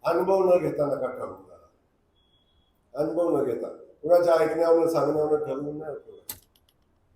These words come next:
एकदा अनुभव घ्या आणि मग ठरवा, कोण चांगला, कोण वाईट, हे त्यानंतर ठरतं. माझी इमेज एवढी वाईट केली होती, एवढी वाईट केली होती,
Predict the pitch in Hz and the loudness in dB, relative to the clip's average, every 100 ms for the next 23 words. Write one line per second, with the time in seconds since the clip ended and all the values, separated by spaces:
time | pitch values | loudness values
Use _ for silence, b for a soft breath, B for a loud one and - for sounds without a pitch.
0 | _ _ _ _ _ _ _ - 202 208 | _ _ _ _ _ _ _ -2 6 8
1 | 220 247 269 269 - - - - - - | 10 12 12 12 12 10 6 0 -8 -16
2 | _ _ _ - 147 139 220 - 185 156 | _ _ _ -4 -2 4 4 4 2 4
3 | 180 - - - 151 165 170 151 139 143 | 4 2 0 -8 -4 -2 -2 -2 -2 0
4 | 139 - 143 147 131 147 - - 131 170 | -2 -2 -2 -2 0 -2 -2 -6 -10 -10
5 | - - _ _ 127 143 151 147 143 - | -10 -14 _ _ -6 -2 -2 -2 -6 -8
6 | 120 101 101 - - _ _ - 131 151 | -12 -12 -16 -18 -20 _ _ -10 -2 -2
7 | 175 170 170 185 214 202 147 147 202 175 | 0 0 0 2 2 0 -4 -6 -6 -4
8 | 151 147 - 143 135 127 131 147 135 127 | -4 -4 -6 -8 -8 -8 -10 -8 -8 -8
9 | - - _ _ | -10 -20 _ _